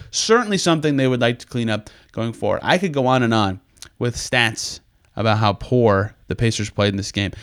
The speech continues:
Their bench shot it, okay. McConnell was over fifty percent from the field. Ward was well over fifty percent. Jalen Smith was over fifty percent.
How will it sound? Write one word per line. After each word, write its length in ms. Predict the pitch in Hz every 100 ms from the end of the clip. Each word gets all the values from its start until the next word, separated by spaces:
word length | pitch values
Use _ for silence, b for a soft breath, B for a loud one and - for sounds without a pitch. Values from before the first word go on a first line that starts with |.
| B
Their 80 | 156
bench 260 | 156 190 220
shot 320 | - 175 202
it, 80 | 220
okay. 380 | 180 - 202 233
McConnell 500 | 208 190 170 165 208
was 100 | 196
over 160 | 202 196
fifty 240 | 202 196
percent 340 | 185 - 208
from 160 | 202 202
the 60 | 190
field. 260 | 202 208
Ward 320 | 123 117 160
was 100 | 165
well 140 | 127 147
over 160 | 165
fifty 140 | 175 165
percent. 320 | 165 180 131
Jalen 200 | 135 147
Smith 220 | - 147
was 140 | 147 151
over 160 | 151
fifty 260 | 143 139 156
percent. 400 | 156 147 156